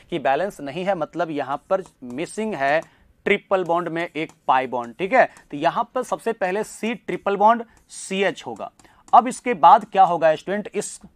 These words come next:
प्रोपाइन का रिएक्शन करना है पहले सोडामाइड के साथ। जानते हो कि सोडामाइड ये बहुत ही ज्यादा स्ट्रॉन्ग बेस होता है, ये टूटता है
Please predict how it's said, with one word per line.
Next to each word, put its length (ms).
प्रोपाइन 500
का 260
रिएक्शन 440
करना 280
है 140
पहले 400
सोडामाइड 800
के 80
साथ। 300
जानते 340
हो 60
कि 120
सोडामाइड 580
ये 100
बहुत 420
ही 60
ज्यादा 320
स्ट्रॉन्ग 420
बेस 320
होता 240
है, 160
ये 80
टूटता 400
है 140